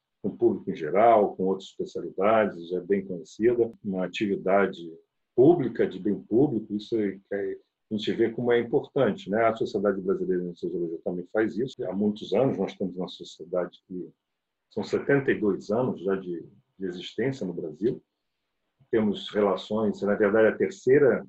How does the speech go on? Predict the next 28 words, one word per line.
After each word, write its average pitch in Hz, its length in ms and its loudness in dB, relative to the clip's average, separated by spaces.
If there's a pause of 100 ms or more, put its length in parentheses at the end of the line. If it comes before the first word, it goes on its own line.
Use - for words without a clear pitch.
(140)
anestesio-, 101 600 -6
é, 87 240 -6
sociedade 92 720 -6
mundial, 101 560 0 (640)
e 170 140 4
o 180 200 8
que - 80 -4
eu 156 100 4
posso 131 360 2
dizer, 117 580 0 (140)
é, 101 340 2 (840)
para 113 320 4
todos 98 300 -4
os 98 160 -6
colegas 113 600 2
e, - 480 -10
e 90 280 -10 (680)
todas 90 280 -2
as - 40 -18
pessoas 123 540 0 (340)
é 147 80 -4
que 147 140 -10
tenham, 180 560 4 (340)
é, 104 520 2 (760)
paciência 127 560 4
nesse 127 240 2
momento, 120 500 0
né, 143 140 -8